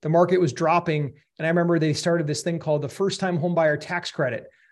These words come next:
which then put a little stoppage in the, the downward spiral. It stopped for about a year and then it started to co-, to continue to go down in most zip codes. And so the government might do something like that again. We, we have no idea, okay? There is no sense trying to time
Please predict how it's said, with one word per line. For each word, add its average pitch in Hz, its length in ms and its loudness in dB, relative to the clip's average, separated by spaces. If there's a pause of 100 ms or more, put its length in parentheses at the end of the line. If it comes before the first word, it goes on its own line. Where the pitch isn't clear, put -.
which 156 200 -2
then 180 180 6
put 185 160 6
a 175 40 10
little 254 560 6
stoppage 214 640 4
in 185 80 2
the, 175 240 -2
the 160 160 0
downward 185 580 0
spiral. 208 540 -4 (280)
It 147 120 -6
stopped 190 480 2
for 170 140 0
about 160 200 4
a 156 40 2
year 151 640 4
and 156 140 -4
then 160 140 0
it 156 100 -2
started 156 280 2
to 143 240 -6
co-, 190 140 -16
to 151 120 -4
continue 151 320 2
to 135 60 0
go 143 100 4
down 139 240 0
in 131 80 -4
most 135 200 -4
zip 131 180 -6
codes. - 320 -4 (360)
And 170 100 2
so 190 160 6
the 160 180 4
government 208 340 6
might 180 220 4
do 175 100 4
something 160 260 2
like 151 120 0
that 143 160 4
again. 147 260 -2
We, 175 240 0
we 180 140 0
have 147 140 0
no 151 200 0
idea, 131 320 -8 (100)
okay? 135 360 -2 (360)
There 190 240 8
is 180 200 8
no 202 420 8
sense 170 480 2
trying 170 300 -2
to 160 60 -2
time 147 720 -2